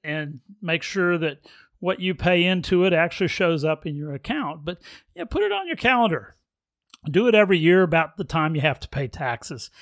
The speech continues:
By then, you know, you can look back at the prior year and it'll have another year's worth of information. But in addition to looking at your, just your statement, 'cause they have a statement on there, select the earnings record option.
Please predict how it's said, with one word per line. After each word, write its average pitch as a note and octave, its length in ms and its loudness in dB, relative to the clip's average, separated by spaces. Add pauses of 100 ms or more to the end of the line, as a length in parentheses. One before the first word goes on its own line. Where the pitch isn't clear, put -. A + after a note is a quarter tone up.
(140)
By D3 160 -8
then, D#3 320 -4
you C#3+ 80 -2
know, C#3 120 -4
you C#3 160 -4
can C#3+ 140 -4
look C#3 200 -2
back D3 240 -4
at C#3 80 -10
the C3 80 -14
prior C3+ 360 -2
year C#3+ 380 -2
and C3 60 -6
it'll C3 100 -8
have C#3+ 240 -8
another C#3 240 -4
year's C#3 260 -4
worth C#3+ 200 -6
of - 100 -8
information. C3+ 760 -4 (520)
But G#3 100 2
in C4+ 140 4
addition C#4+ 460 2
to G#3 80 4
looking G3+ 380 4
at D#3 200 2
your, D3+ 140 -2
just - 320 -4
your G3+ 80 0
statement, - 800 0
'cause D3 160 -2
they F3 80 4
have E3+ 100 2
a E3+ 80 0
statement G#3 460 -2
on B2+ 160 -8
there, C3 220 -12 (360)
select B3+ 500 -4
the A#3 160 -2
earnings G#3 460 0
record F3 460 2
option. C3 560 -6